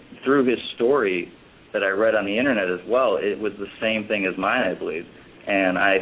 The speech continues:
felt, once I read that story, "I need to meet this person." Like, 'cause this is, this person's been through something that I've been going through my whole life, and I wanna figure out how he's gotten over it and what he's doing to get over it, and just talk to him on a, you know,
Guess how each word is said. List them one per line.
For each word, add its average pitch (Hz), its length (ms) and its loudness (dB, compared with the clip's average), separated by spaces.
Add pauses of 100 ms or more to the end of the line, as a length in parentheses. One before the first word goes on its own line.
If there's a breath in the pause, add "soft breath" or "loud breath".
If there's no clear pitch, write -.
felt, 101 340 4 (100)
once 110 220 0
I 117 40 2
read 107 180 2
that 98 200 -2
story, 92 300 2
"I 87 60 -2
need 90 140 -4
to 90 60 -8
meet 90 240 -6
this - 120 -10
person." - 480 -12 (840)
Like, - 140 -8 (160)
'cause 92 300 4 (140)
this 107 180 -2
is, 104 180 -4
this 113 180 -2
person's 107 360 -2
been 101 240 0
through 98 220 -2
something 95 320 -4
that 92 120 2
I've 95 240 0 (300)
been 92 160 0
going 90 220 2
through 90 100 -6
my 90 140 0
whole 87 200 0
life, 90 300 2
and 90 180 -10 (400 loud breath)
I 92 60 -4
wanna 101 140 2
figure 95 220 0
out 92 160 0
how 98 180 2
he's 95 100 -2
gotten 90 200 0
over 90 300 0
it 85 80 0
and 90 80 -10
what 95 140 0
he's 87 100 -4
doing 92 180 -4
to 87 60 -4
get 92 140 -4
over 92 340 0
it, 98 60 -6 (640 loud breath)
and 90 240 0
just 90 240 -4
talk 98 280 4
to 101 40 -4
him 92 140 -2
on 87 160 0
a, 87 240 -4 (560)
you 90 80 -10
know, 87 180 0